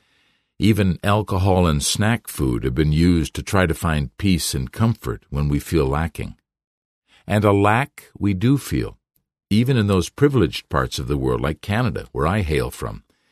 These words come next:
Because social ease and almost equal opportunity, significant as they are, do not substitute for the inner peace that comes from living a life in service to others, linked to the greatest virtue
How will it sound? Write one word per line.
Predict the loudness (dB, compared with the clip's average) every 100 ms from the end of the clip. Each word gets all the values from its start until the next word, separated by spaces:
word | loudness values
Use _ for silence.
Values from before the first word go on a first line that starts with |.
| _ _ _ _ -4
Because | 2 4 4
social | 6 6 6 2
ease | 4 4 6 4 2 0
and | 0 2
almost | 2 4 6 4 4 2
equal | 0 2 2 4
opportunity, | 2 -2 -2 0 2 0 -4 -6
significant | -2 2 2 2 2 0 0
as | -2
they | 2 2
are, | 4 2 0 _ _ -20 -2
do | 2
not | 4 4
substitute | 4 2 2 -4 -4 -2 -2
for | 0 2
the | 2
inner | 4 2 4 0
peace | -2 0 0 -2 -8 -6
that | -6 -2
comes | 2 4 4
from | 2 2 4
living | 6 6 4
a | 4
life | 4 4 2 2
in | 0 0
service | 2 4 4 2 -2
to | -4 -2
others, | 2 0 0 -8 _ _ _ -2
linked | 4 4 2 -4 -14
to | -6 0
the | 2
greatest | 4 4 4 0 0
virtue | 2 2 2 -6 -6